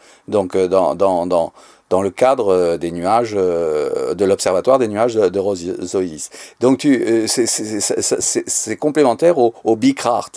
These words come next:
tu vois, euh, que, que, que, que j'avais fait. Donc, c'est, c'est, c'est sur le lino, hein, euh, le linoléum de, tu sais ce que Luc François déteste en général, euh, le, le linoléum que j'ai chez moi, là, euh, un linoléum clair,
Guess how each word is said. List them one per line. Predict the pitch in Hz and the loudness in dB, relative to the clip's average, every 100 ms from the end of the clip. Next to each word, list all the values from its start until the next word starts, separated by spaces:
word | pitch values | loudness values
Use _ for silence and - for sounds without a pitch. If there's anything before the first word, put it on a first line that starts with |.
| - - | -20 -20
tu | - 95 | -14 -4
vois, | 98 113 107 | -2 0 2
euh, | 87 92 80 85 | 2 2 2 0
que, | 90 98 | 0 -2
que, | 92 95 85 | -2 -2 -2
que, | 98 | -4
que | 90 101 | -4 -2
j'avais | 101 95 | -2 -4
fait. | - 87 - - - | -8 -10 -10 -20 -14
Donc, | 117 147 151 | -2 -2 2
c'est, | 151 135 | 2 2
c'est, | 131 117 110 101 - | 2 4 6 4 2
c'est | 165 | 0
sur | 196 | 2
le | 180 | 4
lino, | 160 147 143 135 123 135 | 4 4 4 4 4 4
hein, | 127 | 4
euh, | 107 98 98 | 4 6 4
le | 104 | 2
linoléum | 107 117 131 123 120 135 | -4 0 2 6 6 6
de, | 123 104 - - - | 4 2 2 -12 -10
tu | |
sais | 127 139 | -2 -2
ce | |
que | - | 0
Luc | 107 104 | -2 -2
François | 104 104 - | -4 -4 0
déteste | 107 95 131 139 - | 2 2 2 -2 -2
en | 98 | -4
général, | 92 98 131 - - - - - | -4 -4 -6 -12 -18 -20 -8 0
euh, | 95 | 2
le, | 95 85 | 2 0
le | 101 | -2
linoléum | 92 104 110 113 123 139 | -4 -4 0 4 4 4
que | 135 | 0
j'ai | 98 107 | -2 0
chez | 101 98 | 0 -4
moi, | 101 117 131 | 0 2 4
là, | 110 101 - - - - | 4 2 -8 -20 -14 -2
euh, | 92 92 | 4 4
un | 95 | 4
linoléum | 120 139 143 135 127 117 110 | 2 2 4 4 4 2 -2
clair, | - 135 180 226 | 2 4 4 0